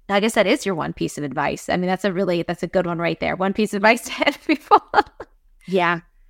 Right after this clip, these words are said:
Speaker 2: Do what your people ask you to do, even if
Speaker 1: Yeah.
Speaker 2: you're fighting and screaming, and which I was, like, every step of the way.
Speaker 1: Yeah.
Speaker 2: Um, do what your people want you to do.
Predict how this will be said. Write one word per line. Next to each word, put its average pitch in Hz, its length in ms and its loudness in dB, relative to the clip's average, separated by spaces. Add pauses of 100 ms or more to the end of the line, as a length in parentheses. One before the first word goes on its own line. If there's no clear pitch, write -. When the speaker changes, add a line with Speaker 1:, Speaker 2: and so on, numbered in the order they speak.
(480)
Speaker 2:
Do 302 380 4
what 320 160 6
your 277 100 4
people - 320 0
ask 196 300 2
you 220 60 0
to 196 100 0
do, 190 380 0 (100)
even 208 240 0
if 190 60 0
Speaker 1:
Yeah. 190 80 -4
Speaker 2:
you're 180 60 -2
fighting 190 320 2
and 180 120 -2
screaming, 196 560 0
and 208 100 -2
which - 160 -2
I 190 220 4
was, 220 320 4
like, 226 240 2
every 214 380 0
step - 280 -2
of 214 60 -2
the 196 100 0
way. 190 320 2 (320)
Speaker 1:
Yeah. 170 220 -6
Speaker 2:
Um, 214 340 4 (140)
do 254 240 2
what 339 100 6
your 320 140 2
people 262 380 0
want 180 300 0
you 202 60 -2
to 170 100 -2
do. 165 300 -2